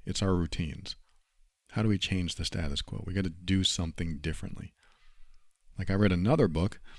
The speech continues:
that said, uh, sometimes you have to exhaust yourself.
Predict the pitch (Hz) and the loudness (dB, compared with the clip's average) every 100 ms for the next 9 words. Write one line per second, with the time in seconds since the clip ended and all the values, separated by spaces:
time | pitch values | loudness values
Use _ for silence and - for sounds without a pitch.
0 | - - _ - 92 95 - 104 92 90 | -18 -20 _ 0 0 2 2 2 2 0
1 | 82 85 - 196 190 190 160 127 123 - | 0 -2 0 0 2 4 4 4 4 2
2 | 110 92 - 82 85 - 80 - - - | 2 2 2 0 0 -2 -2 -4 -6 -12